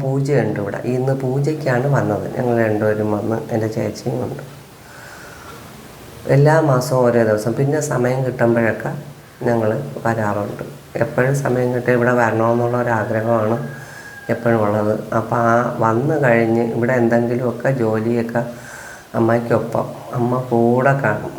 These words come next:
അമ്മ ചെയ്യുന്നതിൻ്റെ അമ്മ നൂറ് ശതമാനം ചെയ്യുമെങ്കിൽ നമ്മളതിൻ്റെ പത്ത് ശതമാനം മാത്രമേ നമ്മളെ കൊണ്ട് ചെയ്യാൻ കഴിയുള്ളൂ. ഇപ്പം ഇത്രയും നാൾ വന്നിട്ടും ഒരു വർഷം, ഒരു ഏകദേശം ഒരു വർഷത്തോളമാകുന്നു അമ്മ,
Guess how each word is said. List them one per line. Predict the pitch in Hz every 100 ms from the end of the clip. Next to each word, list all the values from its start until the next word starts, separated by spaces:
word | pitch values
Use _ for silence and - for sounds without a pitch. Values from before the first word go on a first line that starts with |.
| 107
അമ്മ | 110 123 139 156
ചെയ്യുന്നതിൻ്റെ | 143 120 120 127 127 123
അമ്മ | 120 110 127
നൂറ് | 139 123 120 127 139
ശതമാനം | 135 123 123 123
ചെയ്യുമെങ്കിൽ | 117 113 117 131
നമ്മളതിൻ്റെ | 117 117 117 -
പത്ത് | 110 - -
ശതമാനം | 139 120 120 117 117
മാത്രമേ | 110 110 120
നമ്മളെ | 110 113 117 117
കൊണ്ട് | 117 113
ചെയ്യാൻ | 113 110 123 117
കഴിയുള്ളൂ. | 117 123 - - - - - - - - - - - - - - - - -
ഇപ്പം | 143 135 123
ഇത്രയും | 123 127 127
നാൾ | 123 120 120
വന്നിട്ടും | 113 113 110 127 -
ഒരു | 131 127
വർഷം, | 131 127 120 - - 127 123
ഒരു | 123 123 127 - 120
ഏകദേശം | 120 123 123 123 135 123
ഒരു |
വർഷത്തോളമാകുന്നു | 117 117 120 117 117 120 120 110 107 107 113 143 143 - - - - 117
അമ്മ, | 117